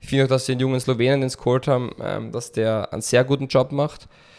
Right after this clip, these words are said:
Aber sie werden, wenn, wenn beide weggehen, auf alle Fälle auf dieser Position noch einen Spieler holen müssen. Aber die Frage ist, sollte man darum kämpfen, also um jeden Cent, oder sollte man die Zitrone wirklich so auspressen, dass Stefan Schwab bleibt?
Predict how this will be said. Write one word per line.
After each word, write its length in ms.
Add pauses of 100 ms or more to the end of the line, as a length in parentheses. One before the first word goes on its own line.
(180)
Aber 120
sie 140
werden, 260
wenn, 280
wenn 160
beide 240
weggehen, 320
auf 100
alle 160
Fälle 440 (140)
auf 120
dieser 180
Position 580 (140)
noch 220
einen 240
Spieler 500 (560)
holen 300
müssen. 480 (100)
Aber 320 (240)
die 60
Frage 300
ist, 160
sollte 300
man 220
darum 240
kämpfen, 640 (320)
also 280 (220)
um 220
jeden 260
Cent, 380 (400)
oder 400 (180)
sollte 200
man 80
die 80
Zitrone 360
wirklich 200
so 160
auspressen, 680
dass 120
Stefan 320
Schwab 320
bleibt? 480